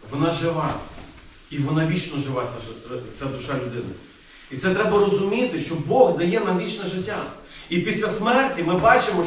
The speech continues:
що с-, саме всі оці події нас вчать, що людина, коли помирає, вона відходить з тіла. Її не стає в тілі. Все. І як написано, що тіло йде в землю, звідки воно і було взято.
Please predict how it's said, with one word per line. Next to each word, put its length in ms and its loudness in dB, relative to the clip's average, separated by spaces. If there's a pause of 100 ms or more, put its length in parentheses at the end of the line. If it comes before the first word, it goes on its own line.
що 180 4 (240)
с-, 360 -4
саме 680 4
всі 380 2
оці 260 6
події 520 2
нас 260 -2
вчать, 320 4
що 80 -2
людина, 360 -2
коли 160 0
помирає, 680 4 (260)
вона 240 6
відходить 560 4
з 120 -6
тіла. 300 0 (320)
Її 240 2
не 160 2
стає 400 2
в 240 0
тілі. 220 -4 (320)
Все. 360 -4 (1700)
І 60 -4
як 260 2
написано, 480 0
що 260 -2 (1600)
тіло 240 0
йде 180 2
в 60 2
землю, 420 -2 (140)
звідки 320 -4
воно 260 -4
і 40 -4
було 300 -8
взято. 280 -12